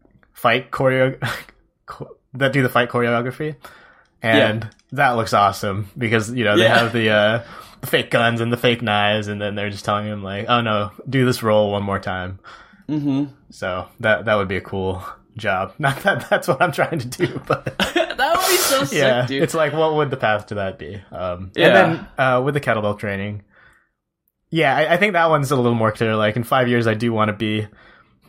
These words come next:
Speaker 1: healthy. <laughs> Um, <laughs> th-, this is a, uh, so, uh, maybe I mentioned it before, like, Primal Soldier on Instagram.
Speaker 2: Yeah.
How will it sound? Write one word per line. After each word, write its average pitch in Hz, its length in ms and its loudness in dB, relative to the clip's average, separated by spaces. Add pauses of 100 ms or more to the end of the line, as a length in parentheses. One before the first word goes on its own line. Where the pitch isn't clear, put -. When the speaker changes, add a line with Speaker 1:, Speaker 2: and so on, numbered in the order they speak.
(400)
Speaker 1:
healthy. 147 480 2
<laughs> 143 300 -2
Um, 143 320 0 (280)
<laughs> - 0 - (380)
th-, 240 220 2
this 226 180 0
is 226 80 2
a, 165 360 4 (440)
uh, 147 220 4
so, 151 440 2 (360)
uh, - 60 -2 (520)
maybe 240 220 2
I 240 80 2
mentioned 233 300 0
it 240 40 4
before, 226 240 0
like, 165 180 0
Primal 175 280 2
Soldier 151 640 0 (500)
on 139 140 2
Instagram. 139 260 -4
Speaker 2:
Yeah. 160 440 2